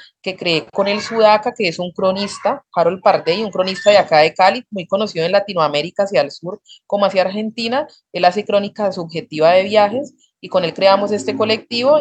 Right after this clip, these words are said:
y tuvimos unos proyectos muy bonitos, que fue viajar por Colombia, persiguiendo las expresiones musicales de comunidades ancestrales y urbanas,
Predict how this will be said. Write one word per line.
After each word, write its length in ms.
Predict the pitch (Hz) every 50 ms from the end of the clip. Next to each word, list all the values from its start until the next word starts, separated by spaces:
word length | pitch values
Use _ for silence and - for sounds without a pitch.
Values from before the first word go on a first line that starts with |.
| -
y 320 | - 202 196 190 185 180 -
tuvimos 280 | - 175 165 170 185 202
unos 220 | 202 208 214 196
proyectos 380 | - 208 175 160 151 - 175 180
muy 120 | 180 180 -
bonitos, 460 | - 190 190 202 202 - 233 233 226
que 140 | - 214 175
fue 140 | - 170 160
viajar 320 | 165 170 180 196 185 190 -
por 200 | 196 196 196 -
Colombia, 680 | - 208 202 214 226 240 233 226 214 202 214 233 302 - - _ _ - - _ _ _
persiguiendo 1300 | - 185 180 170 - 208 185 170 170 170 170 165 165 165 170 185 190 190 190 190 190 185 165 151 180 254 - _ _ _ _ _ _ _ _
las 260 | 160 160 160 160 160
expresiones 520 | 175 156 - - 175 160 175 156 147 160 180
musicales 600 | 190 202 196 202 175 151 - 151 139 147 165 180
de 120 | 196 185
comunidades 500 | 185 185 170 170 170 160 151 147 - 151
ancestrales 560 | 185 190 185 180 156 - - 139 135 160 156 170
y 60 | 185
urbanas, 580 | 180 185 185 202 202 196 208 240 277 285 -